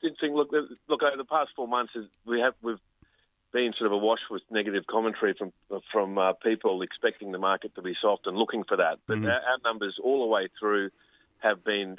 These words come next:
Speaker 1: consistent with, um, with prior years. In fact, often stronger, often months, especially May and June, we've, we've never had more people bidding per auction. Um, so, and our clearance rates have held up very well compared to last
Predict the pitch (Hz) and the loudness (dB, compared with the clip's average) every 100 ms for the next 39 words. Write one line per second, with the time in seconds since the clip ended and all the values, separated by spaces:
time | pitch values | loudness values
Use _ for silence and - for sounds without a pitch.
0 | - 101 - 123 - 113 98 - 107 - | -14 -12 -4 -4 0 -2 -2 -2 -2 0
1 | 110 98 90 87 _ _ _ _ 110 - | 2 2 0 -6 _ _ _ _ -6 0
2 | 143 113 101 113 104 98 - 113 95 _ | 2 2 0 -4 -4 -8 -2 0 0 _
3 | _ - 117 - - 98 90 - - - | _ -2 -2 -2 -8 -6 -8 -14 -16 -2
4 | 110 110 113 82 87 104 107 95 98 90 | 2 2 0 -2 0 -2 -2 -2 -2 -2
5 | 95 87 107 - 95 98 95 90 85 101 | -6 0 0 0 0 2 2 -2 0 0
6 | 98 87 87 87 - 92 95 92 90 95 | 0 -2 -6 -6 -4 -2 0 2 0 0
7 | 98 90 98 90 85 98 95 87 - _ | -2 -2 -6 -8 -2 0 0 -4 -10 _
8 | _ _ _ - 117 92 101 - 107 85 | _ _ _ -2 2 2 0 -2 -6 -6
9 | - - 92 90 87 90 - 107 107 120 | -8 -2 2 2 -2 -6 0 0 2 0
10 | 110 - 110 98 - 98 95 - - _ | -2 -6 -6 -6 -2 -2 -2 -6 -18 _
11 | _ _ 101 98 107 101 82 104 107 98 | _ _ -4 2 2 2 0 2 2 2
12 | 92 98 87 98 92 90 90 87 | 0 -2 -2 -2 2 2 4 2